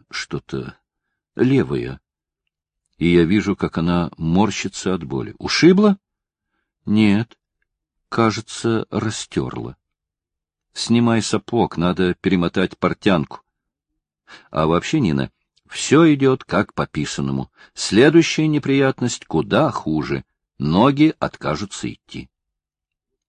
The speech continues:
«И все-таки я пойду», перебивает она меня. «Пойдешь, теперь поздно раскаиваться».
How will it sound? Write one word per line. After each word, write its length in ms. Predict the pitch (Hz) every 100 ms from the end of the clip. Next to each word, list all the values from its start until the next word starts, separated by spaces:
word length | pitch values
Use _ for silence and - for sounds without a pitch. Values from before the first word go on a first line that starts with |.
| _
«И 100 | 139
все-таки 460 | - 139 156 - 69
я 120 | -
пойду», 540 | - 65 62 104 151 _ _ _ _
перебивает 640 | - 65 65 55 71 113 113
она 160 | 60
меня. 360 | 85 104 58 78 _ _ _ _ _
«Пойдешь, 840 | 135 208 185 104 76 117 160 - _
теперь 300 | - - 92 -
поздно 360 | 160 95 78
раскаиваться». 760 | 85 113 - 78 58 - -